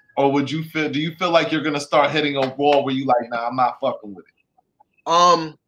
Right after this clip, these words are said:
Speaker 2: I think for a most part, the, the people my age in society, like, uh, all of my peers and all of my friends,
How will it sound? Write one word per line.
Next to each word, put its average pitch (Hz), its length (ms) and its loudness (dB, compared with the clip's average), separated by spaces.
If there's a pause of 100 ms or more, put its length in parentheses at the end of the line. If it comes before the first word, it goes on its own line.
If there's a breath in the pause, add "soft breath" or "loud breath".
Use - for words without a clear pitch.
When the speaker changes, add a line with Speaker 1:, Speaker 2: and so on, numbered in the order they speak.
(720 soft breath)
Speaker 2:
I 156 100 2
think 202 260 0
for 175 240 0
a 143 40 0
most 170 340 -2
part, 160 400 -2 (320 soft breath)
the, 135 560 -4 (600)
the 135 100 -4
people 175 380 -2
my 160 300 2
age 160 280 -2
in 147 80 -6
society, 143 760 -2 (400)
like, 139 340 -2
uh, 131 380 0
all 160 260 2
of 156 80 0
my 160 160 2
peers 151 540 -4
and 131 120 -6
all 147 240 0
of 147 60 -2
my 143 280 -2
friends, 139 580 -6